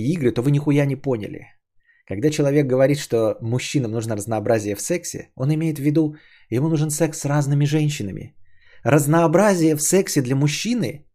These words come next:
это те же самые позы, те же самые, э, способы и методы, но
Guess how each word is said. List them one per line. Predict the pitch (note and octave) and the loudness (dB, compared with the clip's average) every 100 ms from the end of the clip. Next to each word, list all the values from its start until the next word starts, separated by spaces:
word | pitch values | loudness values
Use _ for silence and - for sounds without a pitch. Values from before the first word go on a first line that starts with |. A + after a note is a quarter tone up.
| - - _ - | -20 -20 _ -2
это | C#3+ D3 | 2 2
те | D3+ G3+ | 2 0
же | F#3+ | 2
самые | D#3 D#3 D3+ B2 | 2 2 2 -2
позы, | A2 A#2+ C3 B2 B2+ - _ - - - - | -2 0 0 -2 -8 -12 _ -20 -20 -20 -4
те | - F#3 | 6 6
же | D3 | 6
самые, | D3 D3+ C#3+ B2+ A#2 A#2 A2 | 2 2 2 2 2 2 -2
э, | A#2+ A2 | -2 -2
способы | - - B2+ C3 A2 A2 | -4 2 2 4 -2 -2
и | G#2 | 0
методы, | A#2 G3 C3+ G2 F2+ _ - | 0 0 -2 -6 -10 _ -8
но | B2+ D3 D3 | 4 4 4